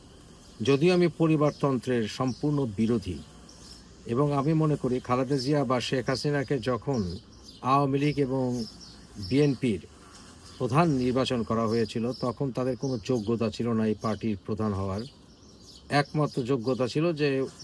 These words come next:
একজন বঙ্গবন্ধু শেখ হাসিনার কন্যা, আরেকজন শহীদ রাষ্ট্রপতি জিয়াউর রহমানের স্ত্রী।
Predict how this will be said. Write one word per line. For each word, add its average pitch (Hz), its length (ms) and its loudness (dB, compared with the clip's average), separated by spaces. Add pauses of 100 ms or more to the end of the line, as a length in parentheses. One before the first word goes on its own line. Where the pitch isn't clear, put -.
(200)
একজন 120 460 -2 (580)
বঙ্গবন্ধু 123 440 2
শেখ 117 240 -2
হাসিনার 120 340 -2 (120)
কন্যা, 113 380 0 (640)
আরেকজন 120 600 2 (200)
শহীদ 123 220 0
রাষ্ট্রপতি 113 540 -2
জিয়াউর 110 340 0
রহমানের 104 640 -4
স্ত্রী। 127 440 0